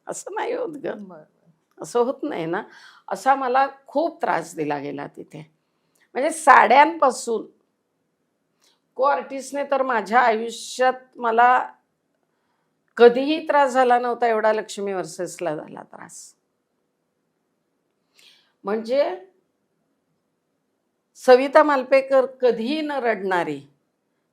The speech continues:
Speaker 1: ही त्या सेटवर गेली की रडायची. आणि मग रात्री एकदा दीड वाजता ईपीला बोलवलं आणि सांगितलं, "जय हिंद, जय महाराष्ट्र,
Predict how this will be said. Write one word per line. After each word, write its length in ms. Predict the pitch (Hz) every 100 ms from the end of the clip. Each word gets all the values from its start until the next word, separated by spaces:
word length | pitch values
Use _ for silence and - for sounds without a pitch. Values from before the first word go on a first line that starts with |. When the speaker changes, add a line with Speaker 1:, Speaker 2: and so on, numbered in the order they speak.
| -
Speaker 1:
ही 100 | 233
त्या 240 | 226 247
सेटवर 460 | 247 240 233 220 220
गेली 280 | 208 196 190
की 120 | 202
रडायची. 560 | 156 131 127 - - _ _ _ _ _ _ _ _ _ _ _ _ _ _ _ _ _ _ _ _ _ _ _ _ _ _ _ _
आणि 200 | 208 226
मग 120 | 247
रात्री 420 | 285 240 - 220 226
एकदा 280 | 202 208
दीड 320 | 220 190 240 226
वाजता 380 | 214 - -
ईपीला 480 | 214 190 190 208 214
बोलवलं 440 | 208 180 190 180 196
आणि 140 | 202
सांगितलं, 420 | 196 185 180 196
"जय 200 | 175 175
हिंद, 300 | 160 196 180
जय 180 | 170 165
महाराष्ट्र, 640 | 156 147 - - - -